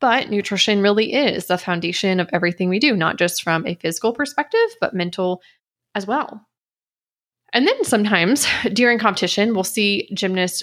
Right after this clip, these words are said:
not want to eat. It's, it's not that they, um, are ignorant of the fact that they know they need to fuel their body, but they may experience something called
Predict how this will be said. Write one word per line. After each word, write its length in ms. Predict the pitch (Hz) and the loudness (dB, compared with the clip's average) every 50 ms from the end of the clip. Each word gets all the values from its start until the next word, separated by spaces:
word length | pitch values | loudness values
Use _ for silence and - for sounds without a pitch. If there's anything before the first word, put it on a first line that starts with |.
| - _ _ | -12 _ _
not 380 | 190 180 175 180 226 - - - | -6 -4 0 0 0 0 2 2
want 180 | 202 - 208 - | 0 2 2 0
to 100 | - - | 0 0
eat. 320 | - - 170 180 - - | 0 0 0 0 0 -2
It's, 220 | - - - - - | -6 -8 -12 -14 -14
it's 220 | - 202 - - | -14 -14 -10 -8
not 220 | 220 226 233 226 | -6 -6 -4 -2
that 200 | 226 196 180 196 | -2 -4 -4 -2
they, 340 | 185 185 175 175 175 175 175 - - _ _ _ _ _ _ 185 | -4 -4 -4 -4 -6 -8 -10 -14 -20 _ _ _ _ _ _ -2
um, 200 | 170 165 165 - | -2 -2 0 0
are 180 | 170 - - - | 0 0 2 0
ignorant 360 | 269 240 202 165 185 - - | 0 0 2 0 0 -2 -2
of 80 | 180 | -4
the 60 | 180 175 | -4 -2
fact 340 | - 175 151 160 170 - | 0 0 0 0 0 0
that 120 | - 180 - | -4 -2 -2
they 120 | 180 170 | 0 0
know 160 | 165 165 165 | 0 0 2
they 120 | 165 165 165 | 2 2 0
need 140 | 165 165 165 | 0 -2 -2
to 60 | 170 | -4
fuel 220 | - - - 165 160 | -4 -2 -2 -2 0
their 120 | 165 170 | -2 0
body, 440 | 170 220 269 277 214 170 170 170 - - | 0 2 2 2 0 -2 -4 -6 -6 -4
but 160 | - 180 175 - | -4 -4 -2 -2
they 120 | 185 185 | -4 -4
may 220 | 185 180 185 202 | -2 -2 0 -2
experience 520 | 226 226 - - - 190 175 170 170 170 - | -2 -2 -6 -6 -4 -2 -2 0 -2 -2 -4
something 300 | - 170 175 - 170 170 | -6 -6 -2 -2 -2 -4
called 360 | - - 165 160 160 160 | 0 0 0 0 0 -2